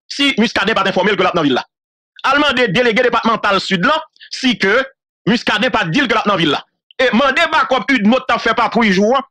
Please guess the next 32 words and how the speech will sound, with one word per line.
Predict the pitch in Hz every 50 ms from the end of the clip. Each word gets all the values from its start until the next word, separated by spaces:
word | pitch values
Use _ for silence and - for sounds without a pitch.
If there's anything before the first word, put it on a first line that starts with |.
| _ -
si | - 233
yo | 254 240 233
pa | 262 240
kwaze | 240 247 233 196 233 233
Muscadet, | 226 202 - 220 202 202 254 240 -
si | - 254 240
Muscadet | 220 - 220 214
pa | 208 202 208
pale | 214 240 262
avèk | 254 240 254 277
yo, | 294 294 285 - -
si | - 240
Muscadet | 240 - 247 240 233
pa | 233 214
di | 226 226
nèg | 226 214 254
yo, | 262 - -
mesye, | 202 220 - 240 247 226 - -
gon | - 311 302
bagay | 285 254 233 220
la, | 214 214 214
et | - 214
cetera. | 190 202 220 226 220 - _ -
Donk, | 202 - 214
mete | 220 208 247 247 226
nou | 214
an, | 196 190 185
an, | 202 190 -
an, | 180 - 190
an, | 170 - -
kòm | 202 202 185
si, | - 240